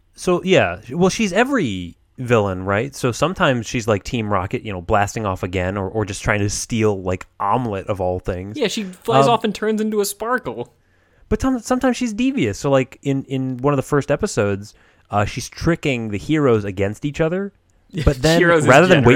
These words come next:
Speaker 2: generous.
Speaker 1: f-, <laughs> rather than wait for one of them to defeat the other, she waits until they're both, like, in the heat of battle and <laughs> then tries to fight both of them <laughs> at
Speaker 2: Smart.
Speaker 1: once.
Speaker 2: Yeah, just when they're about to finish each other off.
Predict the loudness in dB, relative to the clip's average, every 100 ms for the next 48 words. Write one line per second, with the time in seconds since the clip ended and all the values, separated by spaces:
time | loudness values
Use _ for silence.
0 | 4 -6 -8 -20 _ -8 2 6 6 6
1 | 6 6 6 4 2 2 4 4 4 2
2 | -2 0 -2 -2 -2 0 0 -2 _ _
3 | _ _ 0 4 6 4 0 2 2 2
4 | 0 2 2 0 -2 -2 -2 -8 _ -2
5 | 0 0 0 0 2 4 4 2 2 2
6 | 6 6 6 6 6 4 2 0 0 0
7 | 0 2 2 4 2 2 4 4 2 -2
8 | -8 _ 2 4 4 0 2 2 0 0
9 | 0 2 0 -2 -4 -4 -4 -6 -4 -4
10 | -8 -8 -10 -12